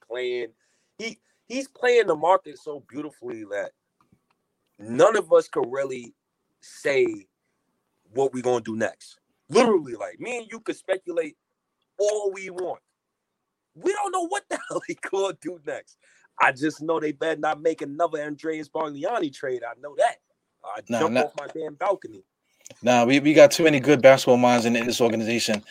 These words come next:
Speaker 2: Because, I mean, that, that was all Steve Mills. You know, you know, rest in peace to Steve Mills. You know what I'm saying? But, you know, it, it, it is what it is. We got, we got so many different, um, great basketball minds, but I don't think that ever will happen.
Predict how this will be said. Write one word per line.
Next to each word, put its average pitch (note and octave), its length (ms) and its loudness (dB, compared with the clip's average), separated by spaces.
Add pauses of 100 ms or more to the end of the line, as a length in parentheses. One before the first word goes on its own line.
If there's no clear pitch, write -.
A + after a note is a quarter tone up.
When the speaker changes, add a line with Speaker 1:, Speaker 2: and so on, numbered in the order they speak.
(340)
Speaker 2:
Because, E3+ 240 8
I F3 40 10
mean, E3 180 6
that, B2+ 160 6
that G3 120 10
was G3 120 4
all D#3+ 180 10
Steve C#3 280 6
Mills. C3 320 6
You B2 80 2
know, A#2+ 100 0 (180)
you B2+ 120 0
know, A#2+ 100 0
rest C3+ 220 6
in B2 60 -4
peace D3 220 -2
to A2+ 80 -4
Steve B2+ 220 -2
Mills. A#2+ 400 2 (460)
You C3+ 80 2
know C#3 60 8
what C3 80 6
I'm - 20 -2
saying? C3+ 300 8
But, B2+ 260 10
you D3+ 60 -2
know, A2+ 240 2 (580)
it, D3 340 2
it, - 20 12
it F3 180 8
is F#3 120 10
what F#3 120 10
it F#3 60 12
is. C#3 60 8
We D3 100 8
got, E3+ 140 10
we D#3+ 60 8
got E3+ 160 10
so F3+ 140 6
many E3+ 180 6
different, D#3 320 6
um, C3 220 6
great C#3+ 320 4
basketball C#3+ 320 8
minds, C#3 260 6
but C#3 80 6
I C3+ 40 6
don't C#3+ 100 4
think C#3+ 140 0
that A#2 120 4
ever C3 160 4
will A#2+ 120 4
happen. G#2+ 380 -2